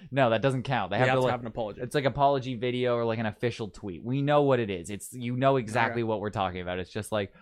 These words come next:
Speaker 1: "I have to apologize for my conduct, my fucking blah, blah, blah, blah, blah. I didn't mean to whip my dick out in front of the preschool."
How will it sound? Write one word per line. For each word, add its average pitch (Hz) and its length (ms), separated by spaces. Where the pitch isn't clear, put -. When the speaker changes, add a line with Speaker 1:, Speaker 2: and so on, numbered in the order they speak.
Speaker 1:
"I - 120
have 120 240
to 120 140
apologize 117 640
for 117 240
my 110 140
conduct, 113 840
my 107 220
fucking 113 540
blah, 117 200
blah, 110 120
blah, 117 240
blah, 101 140
blah. 110 420
I 101 80
didn't 120 220
mean 120 200
to 117 60
whip 117 220
my 117 120
dick 110 320
out 113 280
in 107 120
front 113 260
of 104 80
the 110 100
preschool." 107 760